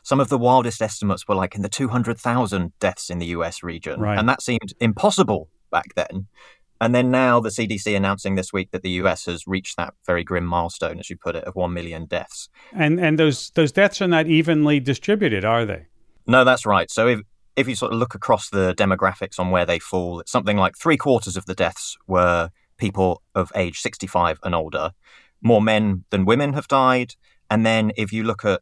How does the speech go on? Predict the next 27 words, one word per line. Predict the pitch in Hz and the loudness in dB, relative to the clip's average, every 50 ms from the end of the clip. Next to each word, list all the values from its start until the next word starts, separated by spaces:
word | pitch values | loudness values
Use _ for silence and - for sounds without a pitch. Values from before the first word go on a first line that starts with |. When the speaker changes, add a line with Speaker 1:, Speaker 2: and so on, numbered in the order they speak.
| - _ | -2 _
Speaker 1:
the | 101 101 | 0 2
makeup | 101 101 101 95 - - 90 - - _ _ - | 2 2 0 0 -2 -2 -4 -4 -4 _ _ -8
in | 98 92 | -8 -8
terms | 92 - 92 90 90 90 | -4 -4 -4 -4 -4 -6
of | 87 85 | -8 -8
ethnicity, | - 101 101 - 117 120 113 - 98 95 - 82 82 82 90 - _ - - _ _ _ _ - | -6 -8 -6 -2 -2 -2 -2 -2 -8 -8 -6 -6 -6 -6 -10 -12 _ -20 -20 _ _ _ _ 4
white | 127 139 135 - | 4 4 4 0
people | - 113 101 - 104 101 | -6 -8 -4 -2 0 2
make | 101 101 98 98 - | 4 2 2 2 0
up | 98 82 - _ _ _ _ | -2 -2 -2 _ _ _ _
most | 117 135 143 - - 104 | 2 2 2 2 -2 -8
of | 95 | -8
the | - 95 | -4 0
deaths | - 92 - - - - | 0 0 0 -2 -4 -2
overall | 101 101 95 85 98 98 98 95 95 | 0 0 0 0 0 0 2 2 0
in | 87 87 | 0 -2
the | 90 90 | -2 -2
U | 95 95 85 | 0 0 -2
S, | 82 - - - | -2 -4 -8 -10
but | - | -4
that | 92 107 - | -4 -2 -2
doesn't | - 95 107 110 104 | -2 -4 -4 -4 -2
really | 104 98 95 92 | -2 -2 -2 -2
tell | - - 104 98 95 95 92 82 82 _ | -2 0 2 2 2 2 0 -4 -6 _
the | - 98 | -10 -8
full | - - 104 95 90 | -4 -4 -4 -4 -4
story, | - - - 95 90 - 82 - - - 92 | -8 -8 -6 -4 -4 -4 -6 -8 -12 -14 -16